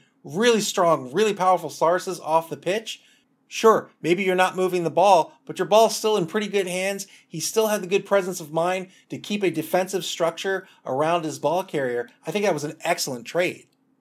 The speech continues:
And this showed great confidence by Clypheus, that he knew where he was, he knew his positioning, he knew what the right call was.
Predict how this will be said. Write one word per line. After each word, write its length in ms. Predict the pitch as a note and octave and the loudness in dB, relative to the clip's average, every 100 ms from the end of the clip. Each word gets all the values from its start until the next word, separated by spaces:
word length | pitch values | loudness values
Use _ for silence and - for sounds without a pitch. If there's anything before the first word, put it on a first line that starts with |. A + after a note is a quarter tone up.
| _ _ _ | _ _ _
And 140 | D#3 E3 | 0 2
this 100 | E3+ | 2
showed 320 | F#3+ E3+ D#3+ | 2 2 0
great 420 | - E3 F#3 - | -2 0 0 -6
confidence 800 | - D#3+ F#3 F#3 C#3 B2 - - _ _ _ | -6 -2 0 -2 -6 -6 -8 -10 _ _ _
by 180 | C#3+ C3+ | 0 2
Clypheus, 640 | - E3 F#3+ D#3 G#2 - | 4 4 4 2 -8 -8
that 220 | - E3 - | -8 -12 -12
he 200 | E3+ E3 | -6 -4
knew 360 | D3+ F#3 A3+ | 0 2 2
where 240 | G3+ F3+ F3 | 2 0 -2
he 120 | F3 | -2
was, 380 | D3+ E3+ E3+ - - _ | 2 4 4 -2 -18 _
he 140 | D3+ | -4
knew 160 | D3+ F#3+ | 0 2
his 120 | F#3 | 2
positioning, 640 | D#3+ C#3 E3+ D3+ C3+ B2+ - _ | -2 -4 -4 -4 -10 -10 -18 _
he 160 | D#3+ | -2
knew 140 | D#3+ F#3 | 2 4
what 120 | D3+ | 4
the 80 | C3+ | 2
right 160 | C3 | 2
call 280 | - C#3+ G#2+ | 2 0 0
was. 340 | F2+ - - | -4 -18 -20